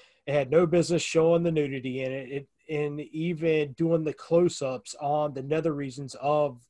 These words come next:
these eleven-year-old girls, like, to me, that was completely unnecessary and uncalled for. Now, mind you, it did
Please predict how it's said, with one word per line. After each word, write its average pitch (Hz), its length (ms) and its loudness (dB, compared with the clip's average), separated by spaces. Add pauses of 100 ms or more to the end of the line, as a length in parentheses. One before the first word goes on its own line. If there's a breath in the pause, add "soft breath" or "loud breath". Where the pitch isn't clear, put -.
these 139 220 -10
eleven-year-old 135 560 -8
girls, 147 340 -2
like, 113 240 -12
to 123 80 -16
me, 139 240 -6
that 135 260 -8
was 127 460 -14 (640 soft breath)
completely 156 800 -2
unnecessary 139 1200 -4
and 139 100 -6
uncalled 175 520 0
for. 143 180 -2
Now, 135 140 -2
mind 202 440 2
you, 139 240 -4
it 156 220 -2 (160)
did 156 500 2